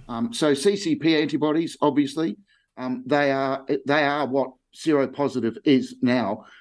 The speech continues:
Um, we don't really need to use rheumatoid factor. It's, uh, less predictive and less specific. So rheumatoid factor is found in a lot of conditions.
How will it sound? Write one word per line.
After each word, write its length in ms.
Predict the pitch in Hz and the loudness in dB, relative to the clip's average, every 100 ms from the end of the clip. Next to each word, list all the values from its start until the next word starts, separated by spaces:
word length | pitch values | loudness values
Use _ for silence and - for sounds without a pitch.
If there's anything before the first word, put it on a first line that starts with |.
| _ - | _ -12
Um, 280 | 113 113 117 | -6 -6 -2
we 160 | 131 151 | 2 4
don't 240 | 160 135 | 4 2
really 320 | 147 147 127 131 | 2 4 2 0
need 280 | 139 143 | 0 0
to 100 | - | -4
use 400 | 117 131 135 135 | 2 4 4 0
rheumatoid 500 | 120 123 117 117 110 | 0 2 2 0 -2
factor. 460 | - 131 127 147 143 _ _ _ - | 0 0 0 -2 -4 _ _ _ -10
It's, 380 | 147 - - - - _ _ - | -10 -8 -16 -18 -20 _ _ -10
uh, 220 | 117 113 | -6 -4
less 340 | 123 135 165 - | 0 0 0 -2
predictive 680 | 143 127 143 139 147 143 - - | 2 4 2 2 0 0 -16 -6
and 300 | 127 127 117 | -2 -2 -2
less 240 | 123 147 - | 0 0 0
specific. 640 | - 123 - 165 120 95 | -2 -2 0 0 2 -2
So 220 | - 127 110 | 0 2 4
rheumatoid 480 | 139 139 127 110 | 4 2 0 -4
factor 260 | - 120 135 | -2 -2 -2
is 140 | 127 | -4
found 240 | 127 123 120 | 0 0 0
in 240 | 117 117 - _ | -2 -4 -14 _
a 80 | 110 | -4
lot 240 | 117 143 | 0 0
of 60 | 143 | -2
conditions. 720 | 127 120 120 127 113 117 | -4 -4 -4 -2 -2 -4